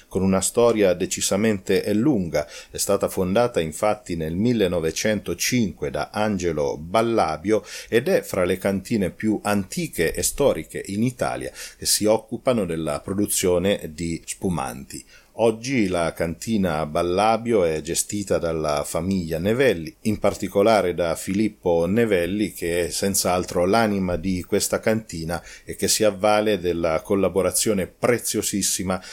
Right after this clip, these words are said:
di un grande enologo di grande competenza come Carlo Casavecchia, che ancora una volta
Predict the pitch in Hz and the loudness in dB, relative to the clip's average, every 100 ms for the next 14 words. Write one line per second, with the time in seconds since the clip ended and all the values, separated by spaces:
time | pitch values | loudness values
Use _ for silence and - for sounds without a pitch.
0 | - - 110 107 104 90 82 82 - 110 | -10 -2 0 2 2 2 0 -2 0 2
1 | 104 90 87 90 104 90 85 80 80 104 | 2 2 0 2 2 2 -2 -6 0 2
2 | 98 85 92 92 107 - 76 73 85 - | 2 -2 -4 -2 -2 0 -2 0 -2 -2
3 | 78 73 76 - _ - 104 98 101 98 | -6 -4 -6 -8 _ 2 4 4 0 -2
4 | - 120 - 101 78 71 - 90 - - | -2 -2 2 0 0 -6 -6 -6 -6 -2
5 | 98 - _ _ 107 95 - 107 85 95 | -2 -2 _ _ -2 -2 2 4 4 0
6 | 98 69 67 - 73 | -2 -2 -6 -6 -8